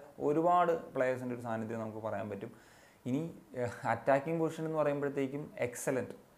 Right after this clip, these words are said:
എന്നല്ലാതെ നമുക്കൊന്നും വിശേഷിപ്പിക്കാൻ പറ്റില്ല. അതിൽ കൂടുതൽ എന്തെങ്കിലും ഉണ്ടെങ്കിൽ, ആഹ്, അങ്ങനെ നമുക്ക് വിശേഷിപ്പിക്കാം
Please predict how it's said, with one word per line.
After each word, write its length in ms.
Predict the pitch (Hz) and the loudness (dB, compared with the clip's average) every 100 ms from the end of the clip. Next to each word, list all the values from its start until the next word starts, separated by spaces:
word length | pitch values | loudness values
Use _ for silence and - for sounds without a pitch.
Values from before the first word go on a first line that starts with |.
| - - - | -20 -14 -4
എന്നല്ലാതെ 580 | 120 127 123 120 117 120 | -2 0 2 4 2 2
നമുക്കൊന്നും 560 | 117 113 117 113 123 | -2 -2 -2 -2 -2
വിശേഷിപ്പിക്കാൻ 440 | 113 110 110 120 117 | -4 -6 -6 -4 -2
പറ്റില്ല. 180 | 113 | 0
അതിൽ 160 | 107 120 | 0 0
കൂടുതൽ 360 | 123 123 135 143 | -2 2 4 4
എന്തെങ്കിലും 320 | 135 131 127 | 2 0 0
ഉണ്ടെങ്കിൽ, 420 | 120 120 120 123 - - 113 | -2 -4 -4 -6 -12 -12 -4
ആഹ്, 140 | 113 | -2
അങ്ങനെ 440 | - 110 113 123 | -2 -2 -2 -2
നമുക്ക് 280 | 120 113 107 | -2 -6 -6
വിശേഷിപ്പിക്കാം 640 | 107 - 107 110 104 101 | -8 -6 -8 -8 -8 -6